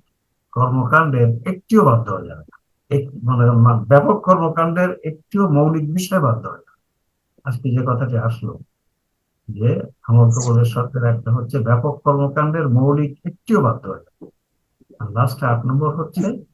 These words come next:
কাজগুলি গুরুত্ব অনুযায়ী, যেটা বেশি গুরুত্ব সেটা আগে করতে হবে,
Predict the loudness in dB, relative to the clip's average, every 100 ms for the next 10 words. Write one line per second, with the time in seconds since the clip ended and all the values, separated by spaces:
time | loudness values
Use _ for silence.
0 | _ -4 0 2 0 0 2 2 0 -2
1 | -2 -4 -10 -4 0 2 2 2 -2 0
2 | 0 0 -2 -4 -6 -6 -8 -10 -6 -2
3 | 0 2 0 -4 -4 -2 -2 -2